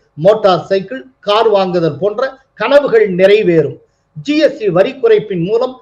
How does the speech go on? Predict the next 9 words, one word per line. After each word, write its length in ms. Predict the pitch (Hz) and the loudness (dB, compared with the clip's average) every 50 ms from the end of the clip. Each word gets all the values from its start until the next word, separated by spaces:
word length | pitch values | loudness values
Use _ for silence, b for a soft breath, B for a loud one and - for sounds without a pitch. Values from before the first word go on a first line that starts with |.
| _ _ _ | _ _ _
மக்கள் 440 | 156 165 208 214 - 254 247 - - | -4 -2 -2 0 0 0 0 0 2
தங்கள் 320 | - 190 180 180 165 160 | 0 0 2 0 -2 -2
கனவுகளை 640 | - 175 196 233 240 233 175 185 185 165 160 - b b b _ - 151 | -4 -6 -4 -2 0 0 2 2 0 0 -2 -6 b b b _ 0 2
எளிதாக 560 | 185 226 269 302 285 285 254 214 208 208 - - | 4 4 4 4 4 2 2 2 0 -2 -4 -6
பூர்த்தி 300 | 262 285 277 - 254 220 | -10 -12 -12 -12 -14 -8
செய்து 280 | - 220 214 190 175 165 | -4 -4 -2 -2 -2 -2
கொள்ள 220 | 185 180 175 170 | 0 0 0 -2
முடியும். 400 | 160 156 147 156 135 131 123 - _ _ _ _ _ _ _ _ _ 139 | -2 -4 -6 -10 -12 -14 -16 -18 _ _ _ _ _ _ _ _ _ 0
ஏழைகள், 480 | 156 185 214 214 208 180 202 247 - | 4 6 6 6 4 2 2 -2 -4